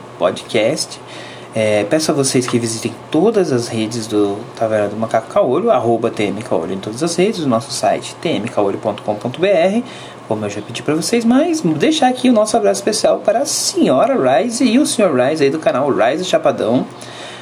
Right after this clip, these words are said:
no Instagram e na Twitch T V, a nossa querida Miki, a rainha dos nerds e otakus caipiras,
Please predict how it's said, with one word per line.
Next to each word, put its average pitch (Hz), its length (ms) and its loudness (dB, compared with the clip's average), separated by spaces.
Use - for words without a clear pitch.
no 214 280 4
Instagram 202 520 2
e 240 180 4
na 285 140 2
Twitch 160 340 2
T 123 140 0
V, 107 280 2
a 214 120 2
nossa 123 360 0
querida 120 360 0
Miki, 117 920 2
a 101 140 0
rainha 127 880 2
dos 120 320 0
nerds 131 640 2
e - 20 4
otakus 117 480 0
caipiras, 127 840 0